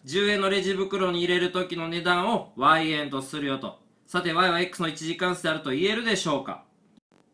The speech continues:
どう判断するかっていうと、yイコールエーエックス足すbの形になるかどうかで判断するんですね。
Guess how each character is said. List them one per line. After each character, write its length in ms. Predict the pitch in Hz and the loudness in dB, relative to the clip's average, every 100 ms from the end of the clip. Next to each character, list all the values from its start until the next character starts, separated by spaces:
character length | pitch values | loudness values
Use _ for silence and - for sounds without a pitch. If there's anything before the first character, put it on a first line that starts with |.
| _ - | _ -8
ど 200 | 147 160 | -2 2
う 40 | |
判 200 | 170 165 | 4 4
断 180 | 151 139 | 2 -2
す 140 | 139 | -4
る 140 | 147 147 | -8 -4
か 120 | 131 | -4
っ 80 | 127 | -4
て 80 | 120 | -6
い 40 | |
う 20 | |
と、 320 | 147 156 - _ | -4 -6 -8 _
y 240 | 185 220 202 | 4 4 4
イ 20 | |
コ 140 | 202 | 2
ー 20 | |
ル 140 | 185 185 | 2 2
エ 20 | |
ー 80 | 214 | 0
エ 40 | |
ッ 80 | 220 | -2
ク 80 | - | -2
ス 100 | 202 | -2
足 120 | 190 | 0
す 60 | 180 | -2
b 140 | 196 | -2
の 80 | 175 | -2
形 400 | 185 185 196 190 | -2 0 -2 0
に 80 | 185 | 0
な 160 | 185 | 2
る 100 | 226 | 0
か 160 | 226 208 | 2 2
ど 180 | 202 190 | 4 2
う 20 | |
か 240 | 156 131 127 | 0 -2 -2
で 100 | 147 | -2
判 220 | 156 143 | -2 -2
断 160 | 135 | -4
す 120 | 127 139 | -4 -6
る 100 | 131 | -6
ん 20 | |
で 80 | 113 | -8
す 120 | - | -8
ね。 240 | 151 - | -8 -10